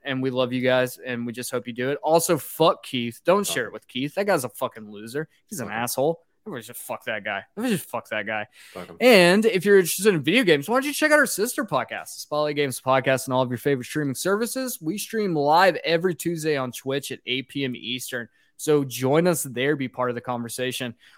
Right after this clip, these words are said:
Speaker 1: Also, if you're interested in T V shows, guess what? We got a new fucking podcast just for you called Spotlight T V. Episodes go live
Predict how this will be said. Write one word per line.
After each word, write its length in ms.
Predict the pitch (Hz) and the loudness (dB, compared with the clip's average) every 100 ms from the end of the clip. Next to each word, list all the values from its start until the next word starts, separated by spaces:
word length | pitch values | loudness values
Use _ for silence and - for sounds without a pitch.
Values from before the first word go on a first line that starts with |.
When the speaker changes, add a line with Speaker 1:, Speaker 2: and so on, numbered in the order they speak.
| - | 0
Speaker 1:
Also, 260 | 156 156 | 2 2
if 80 | 175 | 2
you're 120 | 170 | 2
interested 560 | 160 185 190 220 - 208 | 0 0 0 0 0 2
in 140 | 196 | 2
T 220 | 170 165 233 | 0 -2 0
V 140 | 247 | 0
shows, 340 | 202 156 131 | 2 0 0
guess 320 | 123 165 185 - | -2 -2 -2 -2
what? 220 | 190 175 | -2 -2
We 80 | 170 | -4
got 200 | 185 185 | -2 -2
a 100 | 143 | -2
new 360 | 139 160 240 247 | -2 0 -2 -2
fucking 380 | 208 208 214 226 | 0 0 -2 -6
podcast 560 | - 156 135 131 131 123 | 2 4 4 2 0 0
just 280 | - 127 - | -4 -6 -4
for 60 | 131 | -6
you 140 | 120 | -6
called 220 | 120 117 | -4 -6
Spotlight 560 | - - 117 120 120 117 | -6 -6 -4 -4 -6 -6
T 160 | 120 110 | -10 -10
V. 280 | 113 98 _ _ _ | -12 -14 _ _ _
Episodes 400 | 143 135 151 151 | -6 -4 -2 2
go 160 | 147 156 | 6 6
live 240 | 151 147 | 8 6